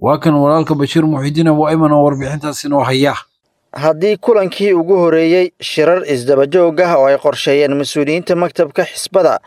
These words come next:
Speaker 2: iyo maamulka wilaayada Islaamiga ah ee Jubbada Hoose lala qaatay ahlu ra'yiga iyo islaaxinta ee waxgaradka iyo odayaasha dhaqanka wilaayadan, isla markaana looga niqaashay sidii odayaashu kaalin muuqato uga qaadan lahaayeen majaalka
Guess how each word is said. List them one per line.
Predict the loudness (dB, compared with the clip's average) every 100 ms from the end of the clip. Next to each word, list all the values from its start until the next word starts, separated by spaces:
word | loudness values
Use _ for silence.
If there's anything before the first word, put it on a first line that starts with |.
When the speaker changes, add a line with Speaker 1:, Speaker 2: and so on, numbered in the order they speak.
| _ _ _ _ -2
Speaker 2:
iyo | 0
maamulka | 2 0 0 0 2
wilaayada | 2 2 0
Islaamiga | 0 0 0 0 0
ah | 0
ee | 0
Jubbada | 0 0 2
Hoose | 0 0 0
lala | 0 0
qaatay | 0 -2 0 -2 -2 -4 _ _ _
ahlu | -2 0 0 2
ra'yiga | 2 2 0 -2
iyo | 0 -4
islaaxinta | -4 -2 -2 -2 -4 -2 -2 0
ee | 0
waxgaradka | 0 0 0 0 0 -2
iyo | 0 2
odayaasha | 2 0 0 -2
dhaqanka | -2 -4 -2 -2
wilaayadan, | 0 2 2 2 -2 -4 -20 _ _ _ -8
isla | -2 0
markaana | 0 -2 0 0 2
looga | 2 2 0
niqaashay | -2 -2 -4 0 0 0 -4 _ _ _ _
sidii | -6 -2 2 2
odayaashu | 2 2 0 -2 -4
kaalin | 0 0 0
muuqato | 0 0 -2 0 0
uga | 0
qaadan | 0 0 2 0 -2
lahaayeen | -2 0 0 -2 -8 -6
majaalka | -4 0 0 0 0